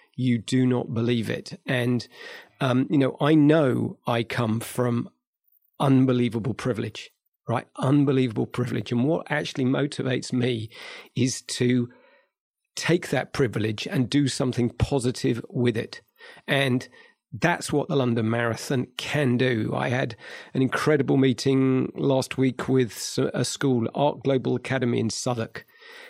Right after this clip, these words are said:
and the teachers there, the commitment that they had to their, to the kids who in lockdown so few of them had computers to be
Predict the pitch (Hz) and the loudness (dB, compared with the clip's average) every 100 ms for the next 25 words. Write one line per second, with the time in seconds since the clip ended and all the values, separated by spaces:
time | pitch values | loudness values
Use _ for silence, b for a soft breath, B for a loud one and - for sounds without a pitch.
0 | B - 135 127 127 - - 170 - 143 | B -2 0 0 -2 -6 -4 -4 -2 -2
1 | - 127 120 120 127 - B B B B | 0 -2 -2 -2 -6 -10 B B B B
2 | B _ - 110 117 131 117 - 147 151 | B _ -8 0 2 4 2 0 2 2
3 | 156 143 143 151 135 127 123 - 131 110 | 2 0 0 -2 -2 0 0 0 -2 -4
4 | - 123 98 127 139 139 131 B B - | -4 -4 0 2 2 2 -2 B B -4
5 | 127 135 - 165 131 - - - B B | -2 -2 0 0 0 -2 -10 -14 B B
6 | - 156 151 151 - - 151 170 180 - | 4 6 6 2 0 4 6 6 2 0
7 | 123 123 123 127 b b b b b b | -4 -4 -4 -6 b b b b b b
8 | _ _ _ _ _ _ - - - 180 | _ _ _ _ _ _ -12 -8 0 4
9 | 185 170 - 165 147 113 120 127 131 - | 4 4 2 2 2 0 -2 -4 -4 -2
10 | 131 117 147 143 - 151 - - 117 135 | -2 0 0 -2 -2 -4 -2 -4 -2 -4